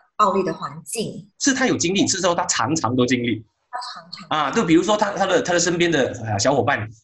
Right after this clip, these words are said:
Speaker 2: 呃，如果谈不拢的话，就打一场架吧。
Speaker 1: 嗯。
Speaker 2: 啊，或者是有什么事情都是用暴力为一种手段的话，他会不会这样子变成所谓的 monkey see, monkey do 嘛？我们心理学都常讲的，
Speaker 1: 嗯。
Speaker 2: 就是 modeling 嘛。
Speaker 1: 对。
Speaker 2: 因为有时候我们会觉得，呃，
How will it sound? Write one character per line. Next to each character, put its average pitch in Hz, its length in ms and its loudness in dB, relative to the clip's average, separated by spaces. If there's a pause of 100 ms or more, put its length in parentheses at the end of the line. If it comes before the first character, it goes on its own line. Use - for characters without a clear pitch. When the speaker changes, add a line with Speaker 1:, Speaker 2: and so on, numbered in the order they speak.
(120)
Speaker 2:
呃， 123 200 0
如 226 120 0
果 180 220 0
谈 139 260 -2
不 247 100 4
拢 113 200 2
的 - 80 2
话， 180 120 4
就 202 180 -4
打 - 120 -4
一 214 80 0
场 110 180 -4
架 147 140 0
吧。 110 140 -4 (260)
Speaker 1:
嗯。 269 380 2
Speaker 2:
啊， 131 180 2
或 247 140 0
者 147 100 0
是 156 240 2
有 135 140 4
什 151 80 -2
么 208 80 2
事 240 160 2
情 143 200 2
都 196 120 0
是 220 160 0
用 208 240 0
暴 208 240 2
力 190 180 -2
为 120 180 0
一 170 160 0
种 98 300 -2
手 98 380 -6
段 139 240 -2
的 113 120 -4
话， 123 220 0 (320)
他 269 120 0
会 294 160 2
不 269 120 0
会 247 100 4
这 262 120 0
样 240 100 0
子 117 140 -6
变 190 200 -2
成 131 220 -4
所 135 100 -2
谓 190 80 2
的 170 80 0
monkey 147 320 -2
see, 165 140 -2
monkey 131 340 0
do 127 200 4
嘛？ 98 120 2
我 101 60 2
们 117 100 -2
心 139 160 -4
理 120 80 0
学 110 120 -2
都 110 100 -4
常 101 180 -6
讲 90 160 -10
的， 92 80 -12
Speaker 1:
嗯。 - 40 -16 (180)
Speaker 2:
就 190 80 -8
是 208 80 0
modeling 143 560 2
嘛。 95 120 -6
Speaker 1:
对。 - 40 -20 (220)
Speaker 2:
因 254 80 2
为 285 80 4
有 180 80 4
时 175 120 -4
候 185 60 -2 (220)
我 123 100 2
们 123 140 -2
会 240 200 -2
觉 127 200 -2
得， 123 240 0 (300)
呃， 110 100 -4